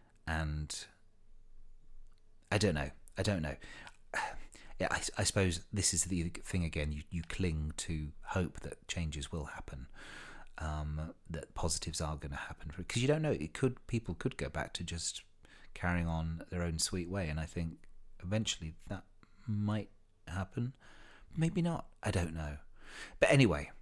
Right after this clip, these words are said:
I've waffled, and that's, I just wanted to check in with you guys. I hope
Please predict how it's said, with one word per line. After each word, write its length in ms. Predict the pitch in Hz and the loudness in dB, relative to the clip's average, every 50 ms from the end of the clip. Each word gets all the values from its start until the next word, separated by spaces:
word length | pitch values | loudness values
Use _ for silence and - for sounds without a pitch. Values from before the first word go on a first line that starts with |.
| - - - - - - - - - - | -14 -14 -12 -12 -12 -12 -12 -12 -2 0
I've 80 | - 113 | 6 8
waffled, 480 | 147 135 - - 90 82 78 - - - - - - - - - | 8 8 8 4 2 0 0 -2 -2 -4 -6 -8 -8 -12 -4 0
and 100 | 107 110 | 2 2
that's, 220 | 117 95 - - | 4 4 4 4
I 40 | 104 | 4
just 160 | 110 110 95 | 2 2 4
wanted 160 | - 110 98 - | 4 4 4 2
to 80 | - | 0
check 240 | - - 101 - - | 0 0 0 0 0
in 100 | 87 80 | 0 0
with 140 | 76 73 73 | 0 -2 -4
you 80 | 73 | -4
guys. 340 | 71 76 71 76 85 - - - - | -4 -2 -2 0 0 0 0 2 2
I 60 | 95 | 0
hope 420 | 92 - - - 127 143 165 - | 0 2 4 4 4 4 6 8